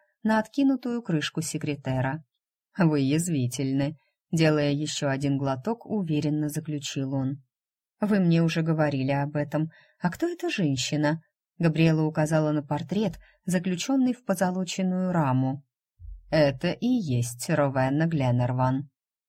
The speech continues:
Вы не преувеличивали, когда говорили о ее редкой красоте. С портрета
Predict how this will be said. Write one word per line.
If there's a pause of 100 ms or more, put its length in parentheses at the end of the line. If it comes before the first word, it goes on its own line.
(960)
Вы
не
преувеличивали,
когда
говорили
о
ее
редкой
красоте. (420)
С
портрета